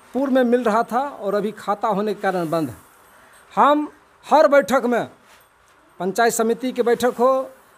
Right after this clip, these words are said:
मुखिया संघ की बैठक हो, मुखिया और बीडीओ साहब के साथ बैठक हो, हम हर बैठक में यह सवाल को दोहरा, दोहराते हैं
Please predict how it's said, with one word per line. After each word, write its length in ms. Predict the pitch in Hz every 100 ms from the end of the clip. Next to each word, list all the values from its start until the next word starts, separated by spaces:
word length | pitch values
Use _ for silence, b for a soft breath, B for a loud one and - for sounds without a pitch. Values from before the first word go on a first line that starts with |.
| -
मुखिया 360 | 165 202 240 226
संघ 280 | - 247 247
की 120 | 247
बैठक 320 | 233 233 240 240
हो, 320 | 247 262 262 - _ b b b -
मुखिया 520 | 139 160 196 214 254
और 160 | 262 247
बीडीओ 360 | 175 220 196 233
साहब 260 | 220 214 208
के 120 | 180
साथ 340 | - 214 -
बैठक 340 | 180 208 220 -
हो, 300 | 208 233 220 B B -
हम 180 | 262 240
हर 220 | 240 277
बैठक 320 | 262 254 240
में 440 | 220 240 254 226 190
यह 160 | 220
सवाल 400 | 196 208 196 220 202
को 140 | 214
दोहरा, 320 | 185 190 190 202 214
दोहराते 440 | 170 190 196 196 233
हैं 200 | 220